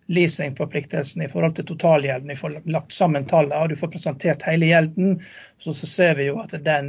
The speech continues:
er i nærheten av seksti milliard kroner. Og når da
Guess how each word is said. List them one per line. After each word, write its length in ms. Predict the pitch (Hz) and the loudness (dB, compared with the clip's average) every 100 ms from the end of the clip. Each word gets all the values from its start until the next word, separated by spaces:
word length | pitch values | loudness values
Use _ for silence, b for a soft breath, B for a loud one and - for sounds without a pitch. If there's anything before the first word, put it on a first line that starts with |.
| 147 | -6
er 240 | 147 156 | -6 -6
i 140 | 165 151 | -6 -2
nærheten 640 | 156 147 139 135 131 165 | 0 2 0 -6 -6 -8
av 80 | 139 | -6
seksti 480 | - 165 - - 147 | -6 -6 -8 -8 -6
milliard 480 | 139 143 160 147 - | -4 0 2 0 -2
kroner. 540 | 170 170 170 185 185 B B B B | 0 4 6 6 4 B B B B
Og 160 | 180 165 | 2 4
når 240 | 160 151 | 6 4
da 80 | 156 | 6